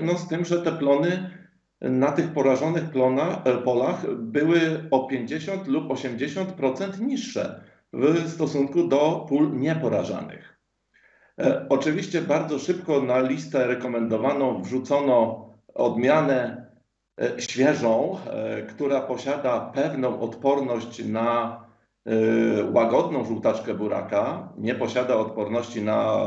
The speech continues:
żółtaczkę buraka czy też inne wirusy powo-, powodujące żółtaczki. E, no ale, jest od razu ale. E, ale ta odmiana w warunkach braku presji patogena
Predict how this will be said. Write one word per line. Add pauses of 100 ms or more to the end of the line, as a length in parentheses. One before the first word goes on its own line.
(120)
żółtaczkę
buraka
czy
też
inne
wirusy
powo-,
powodujące
żółtaczki. (760)
E, (640)
no
ale,
jest
od
razu
ale. (420)
E,
ale
ta
odmiana
w
warunkach
braku
presji
patogena